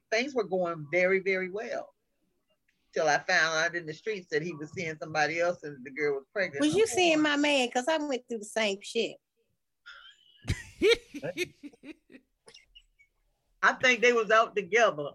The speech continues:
Speaker 1: I really do.
Speaker 2: <laughs> They must have been.
Speaker 3: He said they
Speaker 1: That,
Speaker 3: were Batman
Speaker 1: that,
Speaker 3: and
Speaker 1: that
Speaker 3: Robin out there in them streets.
Speaker 1: You, you might as well, I mean, you might as well had it just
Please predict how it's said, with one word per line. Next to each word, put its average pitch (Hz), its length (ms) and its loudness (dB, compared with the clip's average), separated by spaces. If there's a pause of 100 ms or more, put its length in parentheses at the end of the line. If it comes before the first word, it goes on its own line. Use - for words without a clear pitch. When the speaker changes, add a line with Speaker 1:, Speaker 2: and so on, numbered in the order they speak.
Speaker 1:
I 175 180 0
really 226 340 0
do. 262 560 -2
Speaker 2:
<laughs> - 340 -8
They 392 80 4
must 359 340 4
have 208 140 0
been. 208 320 0 (400)
Speaker 3:
He 175 120 -12
said 143 180 -10
they 147 80 -6
Speaker 1:
That, - 20 -2
Speaker 3:
were 220 60 4 (180)
Batman 160 120 -4
Speaker 1:
that, - 180 -2
Speaker 3:
and - 140 -4
Speaker 1:
that 226 120 4
Speaker 3:
Robin 151 300 2
out 135 180 -2
there 131 120 -6
in 131 100 -6
them 131 120 -6
streets. 127 540 -4 (2250)
Speaker 1:
You, 311 200 -8
you 311 220 -2
might 330 260 0
as 262 120 -8
well, 196 140 -14
I 269 80 0
mean, 311 240 -8
you 320 160 -10
might 311 220 2
as 262 100 -6
well 262 180 4
had 254 200 -2
it 208 100 -10
just 240 400 -8